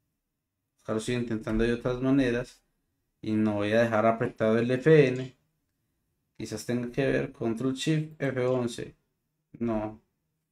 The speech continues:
Mira, ahí volvió. No, este definitivamente no está haciendo lo que dice el Power B I. Pasemos al siguiente.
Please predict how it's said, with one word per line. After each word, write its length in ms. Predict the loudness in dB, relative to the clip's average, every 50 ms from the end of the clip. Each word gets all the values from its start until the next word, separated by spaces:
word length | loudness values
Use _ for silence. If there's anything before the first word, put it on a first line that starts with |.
| _ _ _ _ _ _ _ _ -6
Mira, 200 | -2 0 0 0
ahí 80 | 0
volvió. 500 | 2 0 0 2 2 2 0 0 -2 -6 -10 -18 -20 -20 -20 -20 _ _ _ _ _ _ _ _ _ _ _ _ _ _ _ _ _ _ _ _ _ _ _ _ _ _ _ _ _ _ -12
No, 160 | -12 -12 _ -8
este 340 | -6 -6 -4 -2 0 0 0
definitivamente 1000 | 0 -2 -2 -2 0 0 -2 0 2 6 6 8 8 8 8 6 4 2 2 0
no 160 | 0 0 -2
está 180 | -2 -2 -2 -2
haciendo 320 | -2 0 -2 -2 0 0
lo 160 | 0 0 -2
que 140 | -2 -6 -2
dice 360 | -2 0 0 0 -2 -4 -6 -8 _ _ _ _ _ _ -6
el 180 | -4 -4 -2
Power 320 | 4 8 10 10 10 10 10
B 180 | 10 10 10
I. 80 | 8 8
Pasemos 340 | 6 6 6 8 6 6 6
al 120 | 6 4
siguiente. 640 | 4 0 2 6 6 8 8 6 4 0 -4 -6 -8